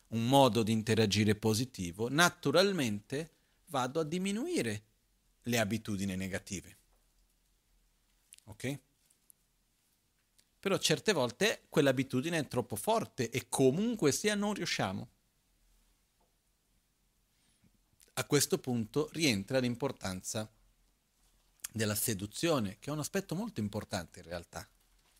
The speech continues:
che dove noi dobbiamo convincere noi stessi di qual è la condotta migliore per noi.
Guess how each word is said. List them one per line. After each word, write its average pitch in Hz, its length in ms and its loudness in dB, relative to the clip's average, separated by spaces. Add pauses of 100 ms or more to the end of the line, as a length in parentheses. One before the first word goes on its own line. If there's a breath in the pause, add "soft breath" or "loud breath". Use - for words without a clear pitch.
(1120 soft breath)
che - 260 -6
dove 143 280 4
noi 202 200 2
dobbiamo 135 360 2
convincere 131 640 0
noi 113 160 0
stessi 113 600 0
di 117 160 -6
qual 123 180 0
è 123 80 2
la 113 160 0
condotta 101 500 -4
migliore 87 440 -6
per - 180 -20
noi. - 240 -20